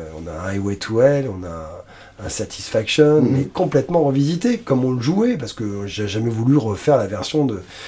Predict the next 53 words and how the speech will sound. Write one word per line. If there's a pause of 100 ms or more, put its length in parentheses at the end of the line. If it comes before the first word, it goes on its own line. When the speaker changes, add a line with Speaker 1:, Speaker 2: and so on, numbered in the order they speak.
(260)
Speaker 1:
de,
de
Mick
Jagger
ou
d'As,
ou
d'As
Death.
L'idée,
Speaker 2:
Logique,
Speaker 1:
c'était
de
Speaker 2:
ouais.
Speaker 1:
faire
un
truc,
euh, (520)
et
on
s'était
dit,
tiens,
elles
sont
amusantes,
à
force
de
les
faire
un
peu
comme,
un
peu
<laughs>
n'importe
comment,
on
va
dire. (600)
Euh,
euh,
elles
ont
gagné
une
petite
personnalité,
il
faut
qu'on,